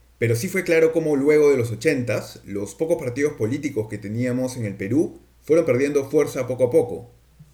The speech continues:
Los politólogos Steven Levitsky y Mauricio Zabaleta explican bien este proceso en su libro ¿Por qué no hay partidos políticos en el Perú?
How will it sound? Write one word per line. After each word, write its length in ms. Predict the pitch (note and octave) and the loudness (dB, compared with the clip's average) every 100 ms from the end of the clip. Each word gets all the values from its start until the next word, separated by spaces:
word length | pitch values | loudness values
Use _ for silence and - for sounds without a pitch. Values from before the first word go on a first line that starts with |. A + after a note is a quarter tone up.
| _ _ - | _ _ -10
Los 120 | G#2 | -6
politólogos 640 | A2 A2 C#3+ D3 C#3+ C#3+ A2+ | -2 0 6 8 6 4 -6
Steven 280 | C3+ C#3+ | -4 -2
Levitsky 680 | C#3 B2 D3+ C#3+ - B2+ B2 - | 0 0 0 -4 -6 -6 -6 -10
y 160 | A2 | -8
Mauricio 320 | G#2 G2 A2+ A#2+ | -4 -4 -4 -6
Zabaleta 640 | B2+ G#2+ B2 D3+ E3 D#3+ - | -2 0 0 0 -2 -2 -10
explican 480 | A2+ - E3+ D#3 | -10 -4 0 2
bien 180 | D3 E3 | 2 2
este 160 | D#3+ E3+ | 0 -4
proceso 380 | A#2 A2+ C#3+ D3 | -6 -4 -6 -8
en 40 | |
su 120 | C#3 | -6
libro 480 | A#2 B2 C3 C3+ - _ _ _ | -4 -2 -2 -4 -8 _ _ _
¿Por 160 | A2+ | -8
qué 140 | A2+ C#3 | -2 -2
no 120 | C#3 | 0
hay 40 | |
partidos 380 | C3+ A#2+ B2+ C3 | -2 -4 -4 -6
políticos 480 | - A2 A#2 A#2 A#2 | -4 -6 -4 -6 -4
en 80 | A#2 | -6
el 100 | G2+ | -4
Perú? 380 | G#2+ D3 B2 | -2 -2 -4